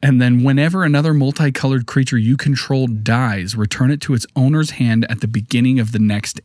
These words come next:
end step. That's what I like a lot. Um, Gaddock Teeg goes in this deck. Knight of New Alara goes in this deck. Voice of Resurgence,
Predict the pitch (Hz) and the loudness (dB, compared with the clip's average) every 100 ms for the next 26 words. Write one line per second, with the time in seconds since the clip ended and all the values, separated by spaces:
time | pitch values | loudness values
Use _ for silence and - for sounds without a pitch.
0 | - 107 104 - 76 - _ _ - - | -6 -4 -4 -6 -10 -16 _ _ -20 -20
1 | _ _ 117 117 127 - 101 98 92 92 | _ _ -4 -2 -2 -4 -4 -4 -6 -8
2 | 69 - - _ - - - - 123 110 | -12 -14 -20 _ -20 -20 -20 -2 2 2
3 | 107 101 - _ _ _ _ 147 127 131 | 2 -2 -6 _ _ _ _ -2 2 2
4 | 147 - - 123 127 131 135 123 123 123 | 0 -6 -4 0 2 2 0 2 2 2
5 | - 120 113 110 - - _ - 117 117 | 0 -2 -2 -2 -8 -20 _ -2 0 2
6 | 131 135 117 117 110 98 107 123 127 123 | 2 2 2 2 2 0 0 0 0 2
7 | 120 113 113 110 - 113 110 107 110 120 | 0 2 2 0 -2 -4 -2 -2 0 0
8 | 113 107 90 - 120 123 127 123 | -2 -4 -6 -2 -2 0 0 -2